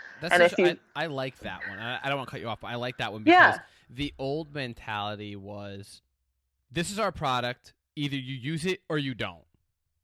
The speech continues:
Speaker 1: right? It, it wasn't, "We're not gonna change the product. We're not gonna update it."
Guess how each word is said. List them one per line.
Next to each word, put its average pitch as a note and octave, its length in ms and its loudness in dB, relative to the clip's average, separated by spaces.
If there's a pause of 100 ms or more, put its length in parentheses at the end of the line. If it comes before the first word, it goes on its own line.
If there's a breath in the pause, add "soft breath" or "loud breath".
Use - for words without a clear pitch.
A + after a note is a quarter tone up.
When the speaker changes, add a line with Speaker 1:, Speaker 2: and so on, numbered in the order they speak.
(120)
Speaker 1:
right? A#2+ 280 -2 (220)
It, C3 180 -4
it C#3+ 180 -4
wasn't, F3+ 500 -4 (520)
"We're E3+ 140 -2
not G3+ 200 -2
gonna G3+ 180 -6
change G3 340 -6
the D3 80 -4
product. G2+ 480 -6
We're B2 80 -4
not D#3 160 -2
gonna F#3+ 260 -4
update A2+ 560 -2
it." F#2+ 120 -16